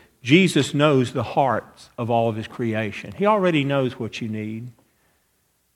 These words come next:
When you pray, you don't have to give him a lot of details. You can share with him your frustrations and anxieties 'cause he wants to hear that. But the reality is he loves you enough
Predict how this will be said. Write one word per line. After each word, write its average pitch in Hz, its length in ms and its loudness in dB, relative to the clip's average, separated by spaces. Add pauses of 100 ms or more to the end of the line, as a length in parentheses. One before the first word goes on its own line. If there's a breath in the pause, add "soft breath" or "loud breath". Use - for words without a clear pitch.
(460)
When 180 140 4
you 190 120 8
pray, 190 360 8
you 165 160 6
don't 220 160 4
have 165 220 2
to 135 60 -2
give 127 160 2
him 120 120 0
a 123 40 -2
lot 117 200 0
of 104 100 -6
details. 127 460 0
You 240 100 6
can 170 160 2
share 208 320 8
with 147 140 4
him 143 180 4
your 120 100 2
frustrations 135 800 4
and 127 140 0
anxieties 147 720 4
'cause 139 180 0
he 170 100 6
wants 185 300 4
to 165 100 2
hear 240 260 2
that. 95 300 -2 (540 soft breath)
But 190 140 6
the 190 60 6
reality 196 600 12
is 170 120 8
he 269 180 10
loves 233 380 6
you 220 180 6
enough 196 440 6